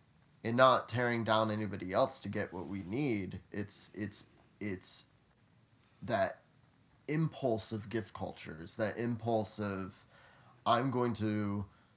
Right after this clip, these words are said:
help out my neighbor because I know in times of need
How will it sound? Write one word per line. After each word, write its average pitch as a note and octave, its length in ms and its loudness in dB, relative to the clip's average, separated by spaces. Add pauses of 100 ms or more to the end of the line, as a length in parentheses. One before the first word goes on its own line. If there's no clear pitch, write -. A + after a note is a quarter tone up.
(160)
help A#2+ 320 4
out G2+ 200 6
my G2 120 -2
neighbor G2 420 -2
because G2+ 300 -8
I F#2 80 -6
know G#2+ 420 0
in F#2+ 200 -4
times G2 360 -4
of F#2 120 -10
need G2 320 -6